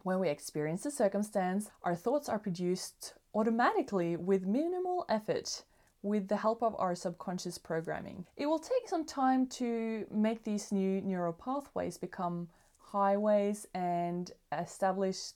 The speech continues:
these intentional thoughts as default ones. So therefore, changing our mindset is a process that may seem hard in the beginning. Our brain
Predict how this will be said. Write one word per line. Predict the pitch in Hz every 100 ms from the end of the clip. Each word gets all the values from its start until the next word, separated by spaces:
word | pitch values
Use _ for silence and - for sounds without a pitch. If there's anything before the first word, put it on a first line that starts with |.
| -
these | 170 170
intentional | 175 170 180 175 180 175
thoughts | - 170 175 -
as | 156 160 165
default | - 381 370 175 -
ones. | 147 - - - - -
So | - 208 202 196 -
therefore, | 202 311 330 - 202
changing | - - 349 453 440
our | 370
mindset | 208 185 220 240 - 156 143 -
is | 180 170 170 -
a | 175 165
process | 170 - 233 220 - 160 160 -
that | - 175 170 -
may | 190 220 403
seem | 403 285 247
hard | 220 202 202
in | 202 202
the | 180
beginning. | 185 175 175 220 349 427 -
Our | 226 226
brain | 214 262 359